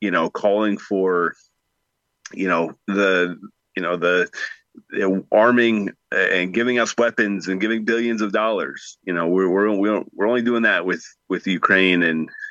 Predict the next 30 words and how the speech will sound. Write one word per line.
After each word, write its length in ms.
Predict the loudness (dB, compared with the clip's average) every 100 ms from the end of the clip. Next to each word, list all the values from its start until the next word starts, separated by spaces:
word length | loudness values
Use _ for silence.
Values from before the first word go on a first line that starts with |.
| -18 _
you 100 | -4
know, 140 | -2 0
and 120 | 2
also 440 | 0 0 0 0
when 260 | -4 -4 0
we 60 |
were 180 | 0 -2 -2
fighting 280 | -2 0 0
in, 220 | -2 -2 -6 -18 -20 _ _ _ _ _
in, 440 | -4 0 0 -2 -10 _ -20 -10 -4
in, 220 | -2 0
in 160 | -2 -4
Syria 580 | 0 2 2 2 2 0
and 140 | 0
also 300 | 0 0 -2
giving 360 | -2 0 0 0
aid, 360 | 0 -2 -4
uh, 380 | -2 0 0 -2 -6 -10 -14 -6
to 80 | -2
Yemen. 400 | 0 0 -2 -2
But 220 | 0 0 -2 _ -18 -18 _ _ _ -2
nonetheless, 720 | 2 4 6 6 4 0 -4 -4
I 80 | -2
think 300 | -2 -2 -8 -12
what, 480 | -10 -6 -2 0 -2 -6 -12 -6
you 100 | -2
know, 160 | 0
our 140 | 0 2
hope 280 | 0 0 0
is, 420 | 0 -2 -6